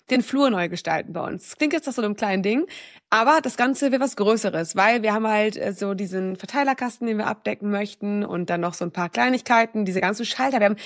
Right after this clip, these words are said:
überall solche hässlichen Thermostatdinger, die anzeigen, wie Luftfeuchtigkeit drin ist und wie warm es ist. Gut, gut und schön, aber die sind halt super hässlich, ja. Und ich wollte die gerne im Ganzen einfach abdecken. Das Ding ist aber die Tür, die davor ist, die Haupteingangstür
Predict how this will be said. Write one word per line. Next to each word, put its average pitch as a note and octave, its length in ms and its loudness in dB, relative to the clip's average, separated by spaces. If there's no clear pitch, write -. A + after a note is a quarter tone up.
überall B3+ 320 4
solche A3+ 200 -2
hässlichen B3 680 -2
Thermostatdinger, B3 920 2
die F3 120 0
anzeigen, A#3 460 0
wie A3+ 60 2
Luftfeuchtigkeit F#3+ 800 0
drin F#3 140 0
ist F3+ 240 0
und F#3 220 -6
wie G#3 180 -4
warm A3 320 4
es F#3+ 120 -8
ist. E3+ 200 -6
Gut, - 400 2
gut C4+ 180 0
und C#4+ 140 2
schön, D4 180 0
aber A#3 140 2
die A3+ 60 2
sind A3+ 120 0
halt A#3 120 0
super B3+ 180 -2
hässlich, F3 400 -2
ja. G3 200 2
Und B3 240 4
ich A3 100 -6
wollte C4+ 180 4
die C4 100 0
gerne B3 240 2
im A3+ 120 2
Ganzen A#3 280 0
einfach A#3 300 -4
abdecken. - 440 -6
Das G#3+ 160 -6
Ding E4 160 2
ist D4+ 140 -2
aber F#3+ 160 0
die A3 180 -2
Tür, C#4 320 0
die G#3 100 -2
davor D#3+ 420 -2
ist, - 180 -8
die G#3 60 -2
Haupteingangstür B3 880 0